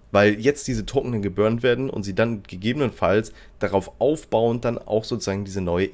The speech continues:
Ära starten können. Ist natürlich nur reine Vermutung und Spekulation von meiner Seite. Kann auch sein, dass ich mich da täusche, das möchte ich ganz klar sagen. Aber diese Wörter hier geben mir jedenfalls das Gefühl, dass hier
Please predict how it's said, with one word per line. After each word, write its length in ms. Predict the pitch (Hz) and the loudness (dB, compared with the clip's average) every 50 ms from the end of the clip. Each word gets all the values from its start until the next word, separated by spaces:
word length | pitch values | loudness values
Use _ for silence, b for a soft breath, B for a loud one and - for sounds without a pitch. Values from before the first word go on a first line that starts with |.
| - | -6
Ära 280 | 87 85 80 95 92 - B B B B | -10 -8 -4 -4 -4 -6 B B B B
starten 400 | - - - - 139 147 107 87 | -10 -6 -2 0 0 0 0 -2
können. 220 | - - - - | -4 -6 -8 -4
Ist 160 | - 160 180 - | -2 0 0 2
natürlich 440 | 180 190 - 190 180 175 175 175 | 2 2 4 4 4 4 4 4
nur 120 | 156 135 98 | 2 0 2
reine 240 | 98 107 127 160 170 | 2 2 2 0 -2
Vermutung 480 | - 151 127 120 127 131 - 151 135 | -2 -2 0 0 0 -2 -2 -2 -2
und 100 | 123 113 | -4 -4
Spekulation 680 | - - 127 120 - 127 113 110 - - - 110 123 143 | -4 -4 -4 -4 -2 -2 -2 -2 -2 -2 -4 -4 -4 -4
von 160 | - 123 101 | -4 -4 -4
meiner 280 | 90 87 87 107 131 131 | -2 0 0 0 0 -2
Seite. 300 | 117 117 120 117 113 113 B B B B - | -2 -2 -2 -2 -4 -4 B B B B -10
Kann 220 | - - 117 113 | -2 -2 0 0
auch 80 | 143 135 | 0 0
sein, 180 | 120 120 113 | 0 0 2
dass 120 | 117 117 110 | 2 2 0
ich 160 | 110 - - | -2 -2 -4
mich 100 | 113 107 | -6 -4
da 140 | - 107 101 | -2 -2 -2
täusche, 360 | - - 98 101 113 - 113 | -2 -2 -2 0 0 0 0
das 180 | 110 98 - - | 0 -2 -2 -2
möchte 200 | 95 - - 107 | -6 -4 -4 -6
ich 80 | - | -4
ganz 220 | - 101 101 - - | -2 -2 -4 -4 -4
klar 180 | - 90 85 | -2 -2 0
sagen. 380 | 82 85 82 90 104 113 110 110 B B B | 2 2 2 4 4 2 0 -2 B B B
Aber 160 | B 87 90 90 | B 0 0 0
diese 400 | 87 95 92 104 90 92 - - | 0 -2 -4 -4 -4 -4 0 4
Wörter 400 | 87 95 101 113 101 98 - - - - - | 4 4 4 4 2 0 0 -2 -8 -20 -12
hier 220 | - - 101 98 | -4 0 0 0
geben 260 | 92 - 98 95 87 | 0 0 -2 -2 0
mir 100 | 92 87 | 0 0
jedenfalls 420 | 85 92 101 101 - 101 92 87 - | 0 0 0 0 0 0 -2 0 -2
das 160 | 92 90 - | -4 -6 -6
Gefühl, 340 | 85 - - - 110 113 101 | -8 -10 -6 -2 -2 -2 0
dass 200 | 92 92 90 - | 0 -2 -2 -2
hier 200 | - 104 98 | -2 -2 -2